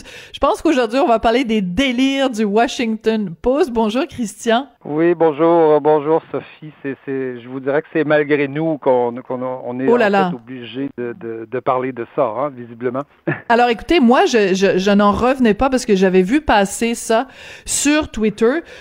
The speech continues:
Speaker 1: Donc, c'est une dame qui s'appelle Karen Attiah. Elle est donc éditorialiste au Washington Post et elle a fait circuler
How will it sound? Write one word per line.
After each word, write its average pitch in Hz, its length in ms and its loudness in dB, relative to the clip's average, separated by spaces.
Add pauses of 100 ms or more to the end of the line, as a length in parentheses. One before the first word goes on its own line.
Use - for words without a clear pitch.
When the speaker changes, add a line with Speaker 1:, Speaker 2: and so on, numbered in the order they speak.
Speaker 1:
Donc, 277 240 0
c'est 254 280 -8
une 220 180 2
dame 226 320 -2
qui - 140 -16
s'appelle 208 520 -6
Karen 240 360 -2 (360)
Attiah. 233 580 -2 (300)
Elle 214 260 0
est 247 220 0
donc 214 380 -2 (120)
éditorialiste 220 800 0
au 196 60 0
Washington 185 680 -2
Post 320 540 -2
et 226 100 2
elle 220 120 2
a 220 60 4
fait 359 220 0
circuler 240 640 -2